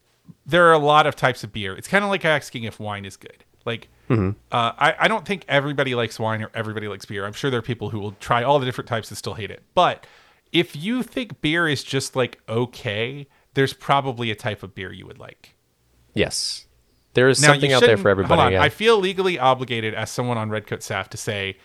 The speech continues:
Speaker 1: "Don't drink until you're of age." But hypothetically, if you were twenty-one, 'cause I know that's what this question is about, I would say, if you just think it's okay, we could probably find you one.
Speaker 2: Mm-hmm.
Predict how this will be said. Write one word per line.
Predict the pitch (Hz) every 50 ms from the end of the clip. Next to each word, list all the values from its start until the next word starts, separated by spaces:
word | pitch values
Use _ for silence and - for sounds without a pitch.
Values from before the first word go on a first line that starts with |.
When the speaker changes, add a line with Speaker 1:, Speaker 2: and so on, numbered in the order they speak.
| _ _ _ _ _ _ _ _ _ _ _ _ - 120
Speaker 1:
"Don't | 117 131 156 180 190 180 -
drink | - 110 123 139 147 147 139 -
until | - 120 117 107 - - 120 117
you're | 110 107 107 -
of | 107 107 104 104
age." | 98 95 90 104 127 135 - - - _ _ _ _ _ _ _ _ _ _ _ _ _ _ _ _ _ _ _ _ _ _ _
But | - 190 185 151 143 - -
hypothetically, | - 143 139 143 147 - 160 143 135 120 135 135 127
if | 117 -
you | 135 127
were | 123 127 131 127
twenty-one, | - - 123 120 110 107 104 98 98 107 110 - _
'cause | - 135 117
I | 120 117
know | 113 117 117
that's | 117 110 - -
what | 113
this | - - -
question | - 113 - - - 98
is | 98
about, | 107 95 95 90 - - _ _ _ _ _ _ _ _ _ _ _ -
I | 117 120
would | 120 117 117
say, | - - 120 113 113 113 110 - -
if | 143 143 - -
you | 165 180
just | 160 - - 196 190 - -
think | 214 208 -
it's | 185 135 - - -
okay, | 143 147 139 - - 131 123 139 160 165 165 - _ _ _ _ _
we | - 139
could | 139 - 147 -
probably | - - 143 135 131 127 117 110 113 110
find | - - 113 107 107 104
you | 101 98
one. | 98 95 92 95 101 - _ _ _ _ _ _ _ _ _ _ _ _ _ _ -
Speaker 2:
Mm-hmm. | - 110 101 95 -